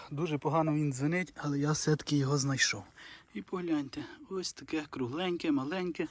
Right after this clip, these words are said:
Монетка. Що за монетка, ще не знаю. Але... Зараз буду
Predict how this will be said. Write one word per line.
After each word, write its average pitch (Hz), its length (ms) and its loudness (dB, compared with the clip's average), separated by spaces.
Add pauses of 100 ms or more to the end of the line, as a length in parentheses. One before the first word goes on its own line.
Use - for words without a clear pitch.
(600)
Монетка. 196 640 2 (120)
Що - 260 0
за 160 120 2
монетка, 156 420 4
ще - 200 0
не 131 120 2
знаю. 170 420 2 (840)
Але... 151 560 -2 (1300)
Зараз 135 400 -8
буду 135 340 -6